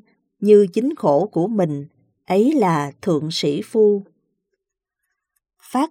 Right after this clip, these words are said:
Bồ Đề Tâm. Sáu. Xin thuyết chánh phương tiện, do các sư trưởng dạy, cho các thắng hữu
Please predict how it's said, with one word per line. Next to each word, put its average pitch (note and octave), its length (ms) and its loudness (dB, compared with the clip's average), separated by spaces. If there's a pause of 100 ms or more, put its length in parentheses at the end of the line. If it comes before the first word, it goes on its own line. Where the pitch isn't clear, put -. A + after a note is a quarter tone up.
Bồ F3 300 0
Đề D#3 340 -2
Tâm. G3 300 -4 (760)
Sáu. G#3 540 -6 (920)
Xin B3 300 0
thuyết D4+ 400 -2
chánh A#3+ 240 0 (100)
phương B3+ 240 0
tiện, D3+ 360 0 (400)
do G#3+ 320 2
các B3+ 240 -4
sư A3+ 340 0
trưởng C3 280 -2
dạy, C#3 400 -2 (340)
cho G3+ 280 2
các B3 280 -6
thắng A3 300 -6
hữu F#3+ 280 -4